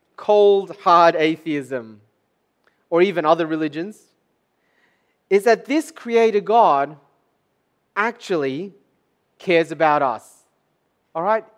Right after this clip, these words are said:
He cares about us. In, uh, Richard Dawkins, uh, he, he's had some famous debates with a Christian, um, also professor in mathematics,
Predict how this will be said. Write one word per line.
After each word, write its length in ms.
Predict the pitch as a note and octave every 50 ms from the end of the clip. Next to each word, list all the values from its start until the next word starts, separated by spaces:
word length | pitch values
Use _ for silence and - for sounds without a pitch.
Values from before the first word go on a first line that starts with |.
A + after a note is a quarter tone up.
| _ _ _ _ _ _ _
He 460 | _ - C#4+ D#4 C#4+ A#3 G#3 G3+ G3
cares 420 | E3+ - - - F#3 F#3 F#3+ F3 G3
about 280 | G3 G3 F#3+ F#3+ F#3
us. 500 | F3+ D#3 B2+ A#2+ - - - - _ _ _ _ _ _ _ _ _ _ _ _ _ _ _ _ _ _ _ _ _ _ _ _ _ _ _ _ _ _ _ _ _ _ _ -
In, 180 | G#3+ G3+ G3+ G3
uh, 120 | F#3+ F#3
Richard 260 | F#3+ A#3 A3+ B3 G3
Dawkins, 480 | F#3 G#3+ G#3+ G#3 G#3+ G#3+ F#3+ F3 D3+ E3+
uh, 180 | F3 E3+ E3
he, 160 | D#3+ F3 F3+ E3+
he's 120 | D#3 D3
had 200 | G3+ G3 F#3+ F#3
some 140 | - F#3 E3
famous 420 | - - G#3+ G#3 G#3+ G#3 G3+ G3+
debates 540 | - - E3 C#3 F3 F3+ F3+ E3 - - -
with 260 | C#3 D3+ D3+ C#3+ C3+
a 60 | D3
Christian, 680 | C#3 - G3+ G3+ F#3 - - - D#3+ D3 C3+ B2 A#2+ F#2+
um, 280 | A#2+ C#3 C3+ C3 B2+ B2+
also 240 | D#3 F3 E3+ F3 E3
professor 560 | - E3 D3+ - D#3 C#3+ C#3+ - C#3+ B2+ A2+ - _ _ _ _ -
in 100 | D#3+ D#3+
mathematics, 720 | F3 E3+ E3 - F3 F3 E3+ E3+ D#3 D3 C3+ - - _